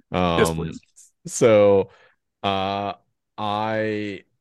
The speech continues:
Speaker 1: am reasonably sure that Matthew McConaughey is either a farmer and or scientist that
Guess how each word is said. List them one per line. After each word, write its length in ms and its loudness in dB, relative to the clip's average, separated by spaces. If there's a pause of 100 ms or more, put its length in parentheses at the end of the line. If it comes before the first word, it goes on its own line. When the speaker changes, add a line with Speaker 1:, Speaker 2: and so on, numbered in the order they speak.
(760)
Speaker 1:
am 180 -4
reasonably 560 -2
sure 400 -2
that 160 -6
Matthew 320 -8
McConaughey 800 -6
is 360 -10
either 500 -2
a 260 -4
farmer 560 -2
and 280 -2
or 200 0
scientist 1040 -6
that 640 -4